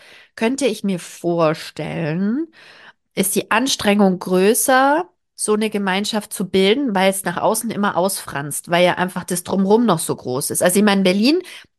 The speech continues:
denkt sowieso schon immer so in Kiezen, aber nicht, aber ich glaub, die D N A von Berlin, dass alle immer nur zu Gast sind und keiner Berliner sein kann, widerspricht dem so ein bisschen in Berlin. Ähm,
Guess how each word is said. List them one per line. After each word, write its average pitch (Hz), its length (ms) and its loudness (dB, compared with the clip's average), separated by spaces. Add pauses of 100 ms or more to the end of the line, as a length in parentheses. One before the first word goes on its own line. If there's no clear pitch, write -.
denkt 208 260 2
sowieso 214 520 2
schon 190 200 -4
immer 208 240 -4
so 277 140 -6
in 170 200 -6
Kiezen, 233 540 0 (880)
aber 214 260 2
nicht, 226 640 0 (380)
aber 214 160 2
ich 208 120 -2
glaub, 220 340 -2
die 202 180 -4
D 196 160 0
N 196 120 0
A 202 180 2
von 226 220 0
Berlin, 233 560 2
dass 220 180 -2
alle 202 240 -2
immer 208 180 0
nur 196 140 0
zu 190 140 -12
Gast 220 400 -4
sind 175 220 -6
und 170 120 -10
keiner 196 260 0
Berliner 175 480 0
sein 135 260 -6
kann, 165 320 -6
widerspricht 160 520 -2
dem 131 120 -2
so 127 120 -4
ein 131 60 -4
bisschen 127 300 -6
in 139 120 -4
Berlin. 131 380 -6 (800)
Ähm, 170 640 2